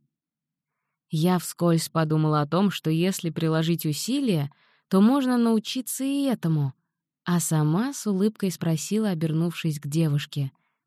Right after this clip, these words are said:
"Все, что я просила, подготовлено?" "Все, что заказывали, доставлено и надлежащим образом разложено",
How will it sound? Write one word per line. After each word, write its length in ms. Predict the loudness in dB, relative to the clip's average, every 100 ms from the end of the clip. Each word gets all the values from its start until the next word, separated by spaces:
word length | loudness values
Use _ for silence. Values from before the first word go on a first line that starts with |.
| _ _ _ -14
"Все, 320 | -4 0 0
что 200 | -2 0
я 160 | 0 2
просила, 560 | 2 0 0 0 0
подготовлено?" 920 | -2 -4 -2 -2 0 0 2 2 2 0 _ _ _ _ _ _ _
"Все, 300 | -12 0 2
что 180 | 2 0
заказывали, 680 | 0 0 0 0 0 0 0
доставлено 800 | 2 0 -2 -2 -2 -2 0 0
и 180 | 0 4
надлежащим 760 | 4 4 0 0 -2 -2 -2
образом 440 | -2 0 -2 0 -2
разложено", 760 | -2 -2 -2 -2 -2 -2 -2